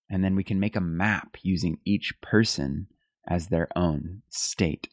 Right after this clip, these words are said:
of being. Then get creative by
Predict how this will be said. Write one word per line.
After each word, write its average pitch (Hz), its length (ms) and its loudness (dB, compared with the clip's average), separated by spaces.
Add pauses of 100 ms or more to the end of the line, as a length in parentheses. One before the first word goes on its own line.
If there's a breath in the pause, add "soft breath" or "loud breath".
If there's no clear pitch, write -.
(500)
of 90 180 -8
being. - 420 0 (2500)
Then 117 240 -2
get 113 260 -2
creative 90 840 0
by 85 400 2